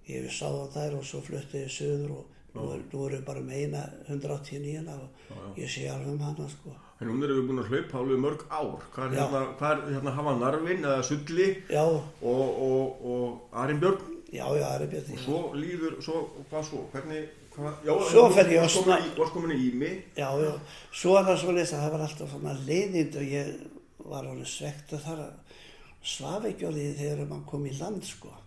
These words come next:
Speaker 1: Jú, og, sko, það var, já, já, svo ætla ég að segja frá einu, sko. Það var einn sem var á Ýmir, hann gifti sig, maður. Gifti, skal ég segja, á miðvikudegi, fimmtudegi.
Speaker 2: Mm.
Speaker 1: Og við förum út á föstudegi.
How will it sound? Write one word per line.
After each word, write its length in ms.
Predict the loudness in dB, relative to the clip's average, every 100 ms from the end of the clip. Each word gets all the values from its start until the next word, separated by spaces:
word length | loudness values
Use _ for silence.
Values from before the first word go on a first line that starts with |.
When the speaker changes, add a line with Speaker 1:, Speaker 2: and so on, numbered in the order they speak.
| -20 -18 -18 -18 -12
Speaker 1:
Jú, 180 | -2 2
og, 480 | 4 4 2 -4 -10 -14 -8 -4
sko, 200 | -2 -2
það 200 | 0 0
var, 180 | 0 -4 -12 -16 -12
já, 200 | -8 -4 -2
já, 140 | -2
svo 180 | -2 -4
ætla 160 | -6 -6
ég 80 | -6
að 80 |
segja 260 | -4 -4 -4
frá 140 | -6
einu, 240 | -8 -8 -12
sko. 180 | -14 -16 -16 -18 -16 -16 -16 -12
Það 180 | -8
var 100 | -4
einn 180 | -2 -2
sem 200 | -4 -6
var 120 | -6
á 60 | -4
Ýmir, 300 | -2 -2 -2
hann 300 | -6 -8 -10 -12 -20 -20 -20 -20 -20 -20 -10
gifti 360 | -8 -8 -8
sig, 180 | -8 -8
maður. 280 | -10 -14 -14 -16 -18 -18 -20 -20 -20 -20 -20 -10
Gifti, 360 | -8 -8 -8 -10
skal 220 | -8 -8
ég 60 | -8
segja, 220 | -6 -6
á 60 | -4
miðvikudegi, 500 | -4 -4 -6 -8 -6
fimmtudegi. 600 | -8 -10 -12 -12 -14 -14 -14
Speaker 2:
Mm. 200 | -12 -12 -16 -18 -18 -16 -12
Speaker 1:
Og 80 | -8
við 160 | -4 -4
förum 320 | 0 0 2
út 180 | -2 -4
á 40 | -8
föstudegi. 600 | -10 -10 -10 -12 -12 -14